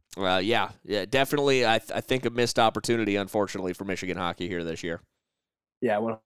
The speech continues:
Speaker 2: hundred percent. I mean, you're not gonna have many teams, uh, that produce four of the top five draft picks in a given year. Um, so we, we, we, we may just never see that again. Uh, so it's gonna,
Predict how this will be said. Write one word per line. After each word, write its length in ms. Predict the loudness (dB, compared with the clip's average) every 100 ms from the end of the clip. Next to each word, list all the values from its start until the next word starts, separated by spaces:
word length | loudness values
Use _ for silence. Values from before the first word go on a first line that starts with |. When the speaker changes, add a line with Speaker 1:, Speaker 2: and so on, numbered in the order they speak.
| _ -6
Speaker 2:
hundred 200 | -4 -4
percent. 320 | -4 -6 -6 -4
I 20 |
mean, 220 | -2 4
you're 80 | 6
not 180 | 8 6
gonna 160 | 2
have 320 | 4 6 6 4 -4
many 260 | -2 0 -2
teams, 680 | -2 0 2 0 -4 -10 -4 -2
uh, 260 | 0 0 0
that 220 | -4 -4
produce 420 | 0 2 2 0
four 320 | -6 4 6 6
of 120 | 0
the 60 |
top 280 | -2 0 0
five 480 | 0 2 4 2 -2 _ _ -8
draft 400 | 4 6 4 2
picks 340 | 0 0 -2 -2
in 100 | 0
a 60 |
given 300 | 2 2 2
year. 360 | 2 2 2 -2 _ _ _ -8
Um, 400 | -2 0 0 -4
so 580 | -2 2 4 4 2 -4 _
we, 140 | 4 6
we, 240 | 8 8
we, 240 | 8 6 4 2
we 160 | 2
may 220 | 4 4
just 240 | 4 2 2
never 180 | 4 4
see 180 | 6
that 140 | 8 10
again. 400 | 10 10 10 2 -10
Uh, 280 | -8 -6 -8
so 420 | -2 2 4 4 2 -4 -4
it's 180 | -8 -4
gonna, 360 | -2 0 2